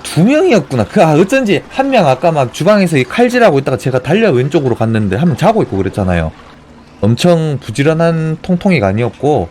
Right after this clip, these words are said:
두 명이었던 겁니다. 설거지 중이고 이 구멍으로 뭔가 가란 얘기겠죠. 막혀 있고.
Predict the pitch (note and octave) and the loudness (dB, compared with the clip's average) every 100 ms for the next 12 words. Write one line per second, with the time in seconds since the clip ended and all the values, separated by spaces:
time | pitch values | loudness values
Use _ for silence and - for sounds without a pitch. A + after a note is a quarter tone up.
0 | - - D3 G#3 D3+ F2+ F2 E2 D#2+ E2 | -8 0 2 2 0 -2 -4 -6 -4 -6
1 | - - - - - - - - - - | -8 -18 -20 -20 -20 -20 -20 -20 -20 -20
2 | - - - - - - - - - - | -20 -20 -20 -20 -20 -20 -20 -20 -20 -8
3 | G#2 A2+ G#2+ F2 F#2+ G2+ - - - - | -2 -2 -2 -4 -4 -4 -8 -14 -12 -4
4 | F#3 - E3 G3+ D#3+ B2+ C3 A2+ C#3+ D#3 | -2 2 2 4 2 0 -2 -2 0 0
5 | A#2 G#2 G2 F#2 - G#2+ - - - - | 0 -2 -2 -4 -4 -6 -8 -20 -20 -20
6 | - - - - - - - - - - | -20 -20 -20 -20 -20 -20 -20 -20 -20 -20
7 | - - F#2+ - C3 F#2 - G#2+ E2 | -20 -8 -6 -4 -4 -4 -4 -4 -4